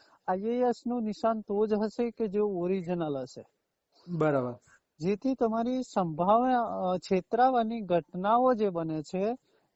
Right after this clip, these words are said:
Speaker 1: એ
Speaker 2: હા.
Speaker 1: ઓછી થઈ જશે. જો આટલું ગ્રાહક પોતાની વિચાર શક્તિથી ધ્યાન રાખવામાં આવે
Speaker 2: તો?
Speaker 1: તો આ વસ્તુ ન જેવી બને, ક્યારેક જ બને. હા, એમાં ખાસ કરીને દિવ્યાંગ મિત્રો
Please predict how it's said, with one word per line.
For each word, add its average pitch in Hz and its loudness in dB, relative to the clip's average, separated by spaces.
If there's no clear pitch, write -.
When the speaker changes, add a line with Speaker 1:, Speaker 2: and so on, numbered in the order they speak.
Speaker 1:
એ 226 4
Speaker 2:
હા. 147 4
Speaker 1:
ઓછી 226 2
થઈ 170 -4
જશે. 147 -4
જો 170 -2
આટલું 208 -2
ગ્રાહક 202 0
પોતાની 202 -2
વિચાર 214 -2
શક્તિથી 190 -6
ધ્યાન 165 -2
રાખવામાં 156 -6
આવે 202 0
Speaker 2:
તો? 139 -2
Speaker 1:
તો 202 2
આ 202 6
વસ્તુ 180 -4
ન 175 2
જેવી 240 -2
બને, 202 -2
ક્યારેક 190 0
જ 233 2
બને. 175 -4
હા, 190 -4
એમાં 208 0
ખાસ 214 0
કરીને 247 -2
દિવ્યાંગ 226 0
મિત્રો 165 -4